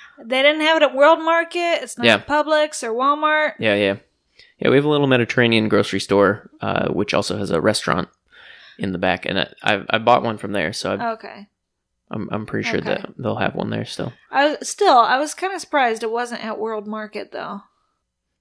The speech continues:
Speaker 2: Yeah, me too. They're probably just out. They'll, they'll probably get 'em back. Uh, let's see. Uh, he remembers whatchamacallits and Fifth Avenues from commercials, uh, but he doesn't know that he's tried them before.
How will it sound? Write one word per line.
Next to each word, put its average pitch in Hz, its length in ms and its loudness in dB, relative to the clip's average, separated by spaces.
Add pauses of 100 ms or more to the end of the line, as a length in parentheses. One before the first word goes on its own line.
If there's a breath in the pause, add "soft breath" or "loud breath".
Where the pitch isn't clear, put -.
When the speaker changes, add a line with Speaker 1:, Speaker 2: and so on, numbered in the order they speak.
Speaker 2:
Yeah, 131 300 6
me - 320 -4
too. 98 340 -2
They're 165 160 6
probably 85 380 0
just - 180 -10
out. - 180 0
They'll, - 220 -8
they'll 131 120 -6
probably - 260 -2
get 82 80 -6
'em 104 80 -12
back. 104 260 -10 (800 soft breath)
Uh, 104 340 4
let's 107 180 2
see. 92 360 0
Uh, 85 240 -4
he - 100 0
remembers 143 300 4
whatchamacallits 131 640 2
and 104 120 -8
Fifth - 280 0
Avenues 113 440 2
from - 200 -4
commercials, 123 840 -2 (160)
uh, 110 200 -8
but 107 180 -2
he - 60 -16
doesn't 113 240 -2
know 107 140 0
that 104 120 -4
he's 113 240 -8
tried 113 320 0
them 113 100 -4
before. 110 500 -2